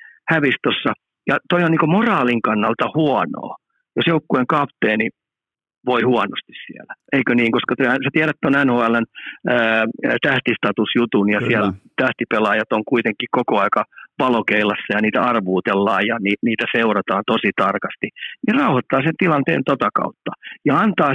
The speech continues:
Speaker 1: sitten esimerkiksi Puljulle ja kenen kanssa sit siellä tulee pelaa, niin antaa sille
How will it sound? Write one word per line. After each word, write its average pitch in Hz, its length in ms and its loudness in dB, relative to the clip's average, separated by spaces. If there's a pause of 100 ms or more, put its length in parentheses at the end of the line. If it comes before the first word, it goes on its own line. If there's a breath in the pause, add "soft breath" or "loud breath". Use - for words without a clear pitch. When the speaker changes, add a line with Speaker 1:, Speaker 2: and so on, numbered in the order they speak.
Speaker 1:
sitten 139 340 0 (420 soft breath)
esimerkiksi 151 420 0
Puljulle 127 500 4 (180)
ja 131 160 0
kenen 143 220 2
kanssa 117 320 -2
sit 151 180 0
siellä 143 200 0
tulee 143 300 2
pelaa, 151 260 2
niin 147 120 2
antaa 131 260 0
sille - 160 -2